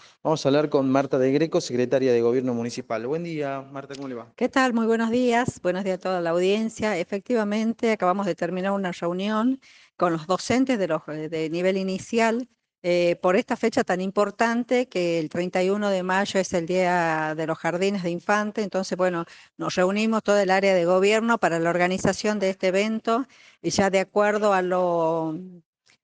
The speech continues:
Speaker 2: a, a lo propuesto por las, las mismas docentes y acordamos entre todos, eh, se realiza el desfile en Avenida Bolivia. Va a ser a partir de las diez de la mañana, el día treinta y uno, el martes treinta y uno de mayo.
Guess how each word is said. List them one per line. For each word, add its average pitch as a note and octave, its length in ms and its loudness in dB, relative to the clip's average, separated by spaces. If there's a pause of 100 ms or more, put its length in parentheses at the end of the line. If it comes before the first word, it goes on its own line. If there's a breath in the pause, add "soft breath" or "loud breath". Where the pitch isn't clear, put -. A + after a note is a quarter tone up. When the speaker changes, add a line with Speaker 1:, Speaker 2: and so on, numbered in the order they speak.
(120)
Speaker 2:
a, E3+ 580 2
a E3+ 60 0
lo E3+ 120 -2
propuesto G3 600 0
por E3 320 -4
las, D#3+ 360 -4
las E3 220 -6
mismas F#3+ 360 -6
docentes A3+ 920 0
y F3 140 -2
acordamos F#3+ 640 2
entre F3 260 -2
todos, B3 640 0 (320 loud breath)
eh, E3+ 400 2
se F3 140 2
realiza F3+ 420 2
el F3 80 2
desfile F3+ 520 0
en E3+ 80 -2
Avenida F3 400 2
Bolivia. B3 680 2 (420 soft breath)
Va E3+ 40 2
a E3 40 0
ser F#3+ 220 2
a F3+ 60 0
partir E3+ 360 -4
de F#3+ 120 0
las D#3+ 160 -4
diez F#3 160 2
de F#3+ 80 2
la F3+ 80 2
mañana, A#3+ 640 2
el F3 200 0
día F#3+ 280 4
treinta F3 360 -2
y F3+ 100 2
uno, G3+ 120 0
el F#3+ 80 -2
martes F#3 340 -2
treinta E3+ 360 -4
y F3+ 80 -2
uno F#3+ 180 -4
de F3+ 80 -4
mayo. D#3+ 380 -2